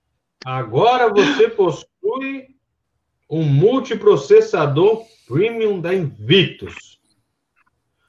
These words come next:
Mamãe, a senhora sabe quanto tá de juros esse cartão de crédito?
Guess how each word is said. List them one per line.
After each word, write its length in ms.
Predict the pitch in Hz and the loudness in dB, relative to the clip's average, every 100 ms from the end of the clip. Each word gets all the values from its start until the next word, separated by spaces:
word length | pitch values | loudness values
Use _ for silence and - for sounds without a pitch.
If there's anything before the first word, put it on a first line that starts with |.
| _ _ _ _ | _ _ _ _
Mamãe, 300 | - 320 392 | -6 2 2
a 60 | 233 | 2
senhora 320 | - 339 349 | 0 0 0
sabe 280 | - 330 330 | -2 -2 -2
quanto 260 | - 294 185 | -4 -6 -2
tá 160 | 220 | -2
de 160 | 233 151 | 0 -2
juros 520 | 117 147 247 147 120 | 0 2 4 2 0
esse 160 | 135 - | -4 -4
cartão 320 | 131 - 165 | -8 -6 -6
de 100 | 131 | -6
crédito? 560 | 185 240 120 - 92 | -6 -8 -8 -12 -20